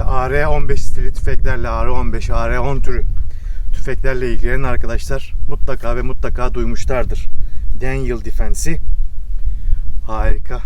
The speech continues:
tüfek olarak bayağı çok kaliteli, üstün kaliteli tüfekler üreten bir firma Daniel Defense. Onun ürettiği M dört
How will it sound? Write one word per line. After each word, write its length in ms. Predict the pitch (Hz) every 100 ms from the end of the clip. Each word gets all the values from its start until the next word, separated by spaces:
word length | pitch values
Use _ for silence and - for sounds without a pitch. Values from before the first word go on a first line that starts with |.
| - - - - - - - - - - - -
tüfek 320 | - - -
olarak 240 | - 110 - - - - - -
bayağı 400 | 139 151 - -
çok 200 | - 170 - - - -
kaliteli, 480 | 120 - - - - - -
üstün 300 | - - 156
kaliteli 460 | 139 120 - 123 - - - - - -
tüfekler 440 | - - - -
üreten 420 | 202 - - - - -
bir 80 | -
firma 400 | - - - -
Daniel 400 | - 113 110 -
Defense. 560 | - 202 160 - - - - - - - - - - - - - - - - - - - - - - - - -
Onun 260 | 107 113 - -
ürettiği 420 | 110 104 - - -
M 280 | - -
dört 200 | 127 127